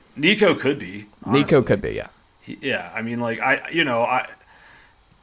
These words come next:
Speaker 1: all right, I'm gonna really make Tennessee fans mad now, okay? But, um,
Speaker 2: Go for
Speaker 1: when
Speaker 2: it.
Speaker 1: I
Speaker 2: I probably
Speaker 1: was
Speaker 2: made him mad
Speaker 1: going
Speaker 2: by going eight and four. Like, I've said eight and four is probably what's happening this year.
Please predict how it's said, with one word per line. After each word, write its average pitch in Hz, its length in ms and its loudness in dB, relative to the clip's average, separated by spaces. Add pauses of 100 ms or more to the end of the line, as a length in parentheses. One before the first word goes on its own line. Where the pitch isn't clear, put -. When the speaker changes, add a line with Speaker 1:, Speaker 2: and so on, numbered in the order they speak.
(140)
Speaker 1:
all - 100 -4
right, 92 280 -2
I'm - 100 -10
gonna 117 120 -6
really 101 220 -6
make 92 180 -14
Tennessee 87 380 -12
fans 80 400 -18
mad 78 280 -20 (220)
now, 76 340 -20 (160)
okay? 85 280 -16 (460)
But, 82 200 -16 (280)
um, 87 480 -12
Speaker 2:
Go 95 160 2
for 107 60 -2
Speaker 1:
when 139 100 2
Speaker 2:
it. 139 40 6
Speaker 1:
I - 80 8
Speaker 2:
I - 20 8
probably 190 140 4
Speaker 1:
was 160 100 6
Speaker 2:
made 131 140 6
him 165 80 6
mad - 60 6
Speaker 1:
going - 120 6
Speaker 2:
by 107 220 4
going 110 360 2
eight 113 140 4
and 104 100 0
four. 110 220 4
Like, 87 140 0
I've 117 180 0
said 127 180 2
eight 113 140 2
and 104 80 -2
four 107 180 -2
is 80 60 -4
probably - 340 -2
what's 76 140 -2
happening - 380 -6
this 156 160 -6
year. - 200 -6